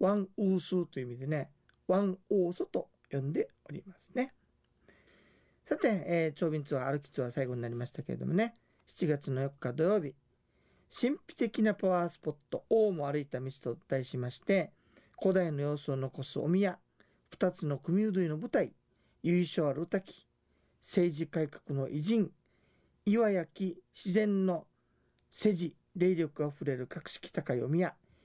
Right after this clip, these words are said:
今も残る石畳道を行くと、こんなに深い歴史がと題しましてね、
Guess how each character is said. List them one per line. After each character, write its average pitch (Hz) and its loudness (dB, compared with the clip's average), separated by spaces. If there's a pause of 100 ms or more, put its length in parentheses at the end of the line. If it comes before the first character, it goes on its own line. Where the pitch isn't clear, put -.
(300)
今 214 4
も 180 2
残 143 -2
る 147 -2
石 143 -6
畳 143 -2 (200)
道 143 -2
を - 0
行 135 -4
く - -20
と、 - 0 (280)
こ - 0
ん 226 2
な 240 2
に 214 2
深 - -4
い 170 0
歴 170 -4
史 170 -2
が 170 0
と - -8
題 127 -4
し - -10
ま - -6
し - -14
て 175 -2
ね、 214 2